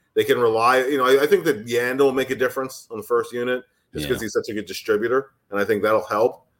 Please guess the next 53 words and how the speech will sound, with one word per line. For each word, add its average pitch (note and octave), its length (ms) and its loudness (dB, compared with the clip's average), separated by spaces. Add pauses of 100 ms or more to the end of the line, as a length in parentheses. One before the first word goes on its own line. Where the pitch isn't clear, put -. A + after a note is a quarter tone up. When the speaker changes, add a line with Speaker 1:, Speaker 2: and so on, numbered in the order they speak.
(260)
Speaker 1:
Um, F#2+ 440 -6 (320)
you G#2 120 -4
know, G2+ 100 -2
in G2 60 -4
the F#2+ 60 -4
second C#3+ 420 2
unit, C3 280 6
I A2 100 0
mean, G#2 140 -2
Ellis B2 300 2
gets A2+ 200 0
pucks - 540 -2
on B2 220 0
the A2+ 100 2
net. A2+ 300 0
That A2 220 -2
certainly G#2 480 2
helps. G2 500 -6 (480)
Um, G2+ 400 -2
you C#3+ 100 4
know, D#3+ 140 8
but C#3+ 140 6
you C#3 80 4
have, D#3 340 0
you D#3+ 80 0
have F3+ 140 2
to D3 60 -12
see D3 120 4
how C3 60 6
the G#2+ 100 -2
units A#2 320 -2
come G#2+ 220 -6
together. G#2 540 0 (280)
I B2+ 80 0
don't C#3+ 120 6
know B2+ 80 8
if G#2+ 80 0
it's G2+ 100 -4
a G#2 60 0
known A2 520 0
to E3 120 -4
me, E3 200 -2
but C3+ 160 2
I, A2+ 260 2
I - 20 -2
think A#2 240 0
it's G#2+ 140 -6
an G#2+ 100 0
area G#2 320 2
where, G2 300 -2 (340)
you G#2 100 -4
know, G#2 80 -2
you, G2 340 -8